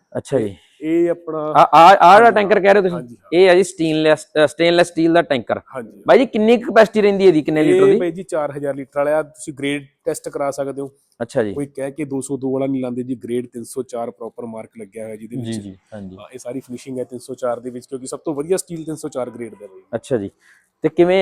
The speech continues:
Speaker 1: ਇਹ ਕਿ, ਅ, ਆਪਣਾ
Speaker 2: ਇਹ
Speaker 1: ਸਾਰਾ
Speaker 2: ਚਾਰ ਹਜ਼ਾਰ
Speaker 1: ਸ-,
Speaker 2: ਲੀਟਰ ਦਾ ਜੀ।
Speaker 1: ਚਾਰ ਹਜ਼ਾਰ ਲੀਟਰ ਦਾ।
Speaker 2: ਹਾਂਜੀ।
Speaker 1: ਠੀਕ ਹੈ ਬਾਈ
Speaker 2: ਇਹਦੀ
Speaker 1: ਜੀ।
Speaker 2: ਥਿਕਨੈੱਸ ਵੀ ਚੈੱਕ ਕਰਾ ਸਕਦੇ ਹੋ, ਕੋਈ ਇਹ ਨਹੀਂ ਵੀ ਹਲਕੀ ਚਾਦਰ ਬਹੁਤ ਲੱਗੀ ਹੈ।
Speaker 1: ਬਿਲਕੁਲ ਜੀ, ਬਿਲਕੁਲ, ਆਹ
Speaker 2: ਤੁਸੀਂ
Speaker 1: ਦੇਖੋ।
Speaker 2: ਮੋਟੀ ਚਾਦਰ ਹੈ, ਸਾਫ਼
Speaker 1: ਮੋਟੀ
Speaker 2: ਦੇਖ ਸਕਦੇ
Speaker 1: ਚਾਦਰ
Speaker 2: ਹੋ,
Speaker 1: ਲੱਗੀ
Speaker 2: ਤਿੰਨ ਐਮ ਐਮ
Speaker 1: ਹੈ।
Speaker 2: ਚ ਚਾਦਰ ਹੈ ਜੀ ਇਹ।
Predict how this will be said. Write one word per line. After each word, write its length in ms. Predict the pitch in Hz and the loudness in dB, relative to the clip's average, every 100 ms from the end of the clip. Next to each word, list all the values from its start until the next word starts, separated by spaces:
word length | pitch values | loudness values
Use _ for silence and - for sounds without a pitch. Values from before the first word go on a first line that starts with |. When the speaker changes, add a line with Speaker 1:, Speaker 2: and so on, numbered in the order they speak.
| 185 | 2
Speaker 1:
ਇਹ 60 | 180 | 0
ਕਿ, 180 | 180 165 | 2 6
ਅ, 100 | 160 151 | 8 8
ਆਪਣਾ 340 | 139 147 147 143 131 120 113 | 4 2 0 2 0 -2 -2
Speaker 2:
ਇਹ 80 | 208 | -2
Speaker 1:
ਸਾਰਾ 260 | 208 - 202 | 4 4 4
Speaker 2:
ਚਾਰ 140 | 180 | 2
ਹਜ਼ਾਰ 200 | 175 185 | 2 2
Speaker 1:
ਸ-, 20 | |
Speaker 2:
ਲੀਟਰ 220 | 190 180 | 0 -6
ਦਾ 120 | 175 170 | -8 -8
ਜੀ। 120 | 160 | 0
Speaker 1:
ਚਾਰ 240 | 156 151 | 6 6
ਹਜ਼ਾਰ 160 | 147 139 | 8 4
ਲੀਟਰ 280 | 131 107 104 | 2 -4 -6
ਦਾ। 140 | 104 - 131 | -8 -10 -14
Speaker 2:
ਹਾਂਜੀ। 220 | 123 117 | -14 -8
Speaker 1:
ਠੀਕ 280 | 113 104 104 | -8 -6 -8
ਹੈ 60 | |
ਬਾਈ 120 | 101 101 | -10 -10
Speaker 2:
ਇਹਦੀ 100 | 165 | -10
Speaker 1:
ਜੀ। 40 | |
Speaker 2:
ਥਿਕਨੈੱਸ 380 | 151 143 143 - | -10 -10 -12 -10
ਵੀ 60 | |
ਚੈੱਕ 200 | 147 139 | -12 -12
ਕਰਾ 160 | - 135 | -12 -12
ਸਕਦੇ 280 | 135 123 131 | -12 -12 -14
ਹੋ, 40 | |
ਕੋਈ 200 | 123 127 | -12 -10
ਇਹ 60 | 135 | -8
ਨਹੀਂ 100 | 139 | -8
ਵੀ 80 | 135 | -8
ਹਲਕੀ 260 | 123 - | -10 -12
ਚਾਦਰ 260 | 143 123 120 | -12 -12 -12
ਬਹੁਤ 220 | 117 123 | -12 -12
ਲੱਗੀ 320 | 127 107 _ 113 | -14 -16 _ -6
ਹੈ। 40 | |
Speaker 1:
ਬਿਲਕੁਲ 320 | 110 110 117 | -6 -4 -6
ਜੀ, 80 | 104 | -6
ਬਿਲਕੁਲ, 320 | 101 101 107 | -10 -12 -10
ਆਹ 60 | 101 | -8
Speaker 2:
ਤੁਸੀਂ 160 | 98 | -8
Speaker 1:
ਦੇਖੋ। 100 | 120 | -10
Speaker 2:
ਮੋਟੀ 320 | 120 127 - 110 | -10 -12 -12 -12
ਚਾਦਰ 320 | 120 101 120 | -12 -10 -10
ਹੈ, 60 | |
ਸਾਫ਼ 220 | 117 117 113 | -8 -8 -6
Speaker 1:
ਮੋਟੀ 140 | 117 | -6
Speaker 2:
ਦੇਖ 60 | 113 | -4
ਸਕਦੇ 100 | 110 | -4
Speaker 1:
ਚਾਦਰ 260 | 110 110 | -2 -4
Speaker 2:
ਹੋ, 40 | 110 | -4
Speaker 1:
ਲੱਗੀ 140 | 101 | -4
Speaker 2:
ਤਿੰਨ 120 | 143 | -4
ਐਮ 140 | 143 135 | -4 -6
ਐਮ 60 | |
Speaker 1:
ਹੈ। 60 | 131 | -10
Speaker 2:
ਚ 80 | _ | _
ਚਾਦਰ 280 | 123 117 | -18 -16
ਹੈ 80 | 107 | -18
ਜੀ 180 | 101 | -18
ਇਹ। 40 | 104 | _